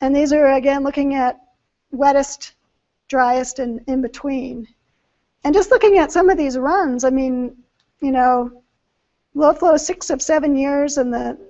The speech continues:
nineteen fifties, fifteen years with only two high year flows. You know, we're not doing a whole lot better here, fourteen years with only two high flow years at, at Rio. For the precipitation, um,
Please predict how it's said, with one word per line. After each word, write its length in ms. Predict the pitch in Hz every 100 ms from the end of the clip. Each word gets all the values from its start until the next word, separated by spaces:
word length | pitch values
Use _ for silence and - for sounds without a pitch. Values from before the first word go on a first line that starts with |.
| 415 294
nineteen 320 | 277 269 269
fifties, 540 | 269 254 277 262 -
fifteen 440 | - 370 - 339 277
years 220 | 294 262
with 100 | 262
only 200 | 262 254
two 240 | - 277
high 180 | 254 277
year 180 | 277 247
flows. 540 | 269 254 247 240 - _ _ _ _ _ _ _ _ _ _ _ _ _ _ _
You 80 | 269
know, 140 | 269 254
we're 60 |
not 180 | 311 415
doing 180 | 381 339
a 60 | 277
whole 260 | - 339
lot 180 | 311 247
better 220 | 262 247
here, 340 | 254 311 277 240
fourteen 460 | 311 294 294 285
years 380 | 269 247 247 247
with 120 | 254
only 200 | 247 240
two 200 | 247 277
high 140 | 269 240
flow 220 | 269 247
years 280 | 247 240 247
at, 160 | - _ _ _
at 240 | 262 254 -
Rio. 300 | 254 247 240 240 _ _ _ _ _ _ _ _ _ _ _ _ -
For 140 | 277
the 360 | 269 240 240 - _ _
precipitation, 1040 | - 302 330 277 330 330 - 311 294 285 294
um, 600 | 262 254 247 247 240